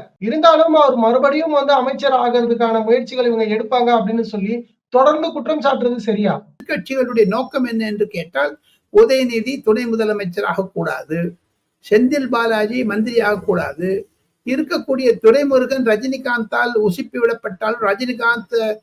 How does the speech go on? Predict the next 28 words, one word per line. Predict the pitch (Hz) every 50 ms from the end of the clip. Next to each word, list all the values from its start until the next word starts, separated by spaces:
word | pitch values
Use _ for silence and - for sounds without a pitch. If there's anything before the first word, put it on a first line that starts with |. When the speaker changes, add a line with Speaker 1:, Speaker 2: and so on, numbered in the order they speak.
| _ _ _ _
Speaker 2:
சொன்னது | _ - 208 226 233 240 226 214 240 247
துரைமுருகனை, | 196 214 220 240 247 233 226 214 208 202 214 240
அவர் | 254 226 202 202 220 214
துரைமுருகன் | 190 175 214 220 254 240 233 226 208 220 233 220
ராஜினாமா | 208 190 208 208 226 226 226 220 202
செய்ய | 180 - 185 180 175 175
வேண்டும் | 170 170 185 214 233 214
என்று | 208 214 220 226 320 330 339 339 - _ _ _ _ _ -
மு | 175 208 277 311
க | 302 339 311 285 277
ஸ்டாலினுக்கு | 240 - - 262 247 247 240 240 233 226 220 220 - 302 294 285 - _ _ _ -
இடையூறுகளை | 180 180 208 269 294 302 302 311 302 285 285 269 269 269
கொடுப்பது | - 240 233 247 226 - 247 233 233 233
தானே | 208 233 247 285 349 349 285
எதிர்க்கட்சியுடைய | 254 294 - - - 190 - 254 254 240 233 226
வேலை. | 226 226 220 233
அதைத்தானே | 214 180 190 208 247 - - - 277 311 330 302
மு | 277 277 285
க | 277 277 277 254
ஸ்டாலின் | - 262 247 247 240 220
மிக | 196 214 233 254 262
அழகாக | 247 214 233 269 262 240 254 254 254 - -
சொன்னார் | - 226 220 220 226 214 214 214
அவர் | 208 208 214 208
எதிர்க்கட்சி | 208 208 - - - 226 185 - 190 180
தலைவராக | - 202 208 208 214 208 196 180
இருந்த | 185 190 190 185 196
பொழுது. | 185 185 185 180 175 185 185 185